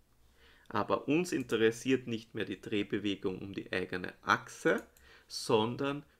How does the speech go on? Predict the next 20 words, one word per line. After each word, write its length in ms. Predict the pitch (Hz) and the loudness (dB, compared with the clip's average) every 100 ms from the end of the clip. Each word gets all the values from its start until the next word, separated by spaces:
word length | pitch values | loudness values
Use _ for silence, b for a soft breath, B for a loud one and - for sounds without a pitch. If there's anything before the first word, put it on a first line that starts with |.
| - | -12
nur 300 | 110 123 135 | 0 2 2
noch 340 | 131 131 143 - | 0 -4 -6 -8
ihre 300 | 113 101 95 | -6 -4 -6
Präzession 1120 | - - 107 117 - 120 117 - 98 92 110 | -8 -2 0 0 0 -2 -2 -4 -6 -4 -6
um 320 | - 107 95 | -8 -8 -8
B 240 | 98 95 98 | -4 -2 -2
null, 320 | 101 110 127 | -2 -2 -2
die 200 | 120 107 | -2 -2
wir 160 | 101 98 | -2 0
jetzt 300 | 98 - - | -2 -6 -20
hier 540 | - 123 123 139 135 B B _ | -10 0 4 4 2 B B _
dargestellt 720 | 104 95 95 113 - 95 - - | -2 -2 -2 -8 -8 -10 -10 -12
haben. 260 | - - - B B B B - | -14 -14 -20 B B B B -4
Um 80 | |
das 160 | 113 110 | -2 0
Ganze 320 | 123 117 117 | 0 -2 0
noch 240 | 117 120 120 | 4 4 4
einmal 260 | 113 104 | 2 0
zu 160 | - 95 | -2 -6
verdeutlichen. 840 | - 92 95 87 87 - - - | -2 -2 0 -2 -4 -10 -14 -16